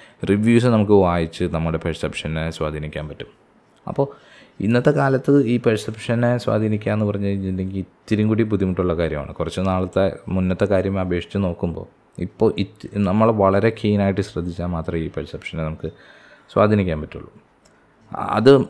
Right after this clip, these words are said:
അതും ഈ ഒരു കാറിൻ്റെ എക്സാമ്പിളായിട്ട് പറയുകയാണെങ്കിൽ എല്ലാവർക്കും അറിയാം Maruti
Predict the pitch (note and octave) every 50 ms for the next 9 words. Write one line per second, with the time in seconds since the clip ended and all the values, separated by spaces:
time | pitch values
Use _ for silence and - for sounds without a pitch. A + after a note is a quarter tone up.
0 | - - - G#2 G#2+ B2+ C3 C#3 C3 A#2+ B2+ B2 B2+ B2+ A#2+ B2 B2 B2 - A#2+
1 | A2 A2 G#2+ G#2 G#2 G#2 G2+ - - - G2+ F#2+ G2 F#2+ F#2+ F2+ F2+ F#2 F#2 G2
2 | F2+ E2+ F2 F#2 F#2 E2+ D#2+ D#2 D2+ D2+ E2 E2+ - F2 F#2 F#2+ F#2+ G2+ A2 A2+
3 | A#2 A2+ A2 G#2+ G#2+ G#2+ G2 F2 F2+ F2+ F2 F2+ F2 G2 G2 G2 F2 -